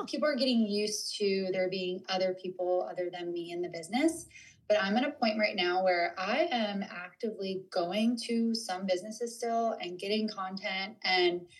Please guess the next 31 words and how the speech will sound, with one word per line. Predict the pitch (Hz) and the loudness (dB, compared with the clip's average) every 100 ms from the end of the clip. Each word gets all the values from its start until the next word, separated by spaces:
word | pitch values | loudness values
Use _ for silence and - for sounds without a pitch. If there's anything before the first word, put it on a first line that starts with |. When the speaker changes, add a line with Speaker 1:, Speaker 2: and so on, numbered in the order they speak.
| - - _ _ - | -20 -20 _ _ 0
Speaker 2:
editing | 269 277 269 262 | 4 6 4 2
it. | 247 233 214 | 0 0 0
And, | 214 | 0
like, | 196 190 202 | -2 -4 -4
that | 190 226 | -2 -2
is | 254 - | -4 -4
just | 220 - - | -6 -6 -6
not, | 190 185 359 359 - - - _ _ _ - | -2 2 4 2 0 -12 -20 _ _ _ -6
like, | 196 170 - | -4 -4 -6
serving | - - - 185 180 190 190 190 | -8 -8 0 2 2 0 -2 -2
my | 180 170 | -2 0
business | 180 175 214 226 | -2 0 -4 -2
anymore | 226 247 254 262 240 | 0 2 2 0 -2
because, | 208 190 | -2 -4
like, | 170 165 _ 165 | -10 -12 _ -4
I | 214 | -2
need | 277 196 | 0 0
to | 180 | 2
be, | 180 175 165 | 4 4 4
like, | 160 160 - - - _ _ _ - | 0 -2 -6 -20 -20 _ _ _ 0
figuring | 269 285 254 233 | 4 4 4 4
out | 214 202 190 208 | 2 2 0 0
new | 190 - | -4 -2
offers | 240 285 247 220 | -2 0 -2 -2
we're | 208 196 | -4 -8
gonna | 180 | -8
have, | 180 170 160 - - | -6 -6 -8 -14 -4
how | 240 | -2
to | 269 | -2
grow. | 208 180 196 226 185 | 0 4 4 4 2
Like, | 175 170 - | -2 -6 -10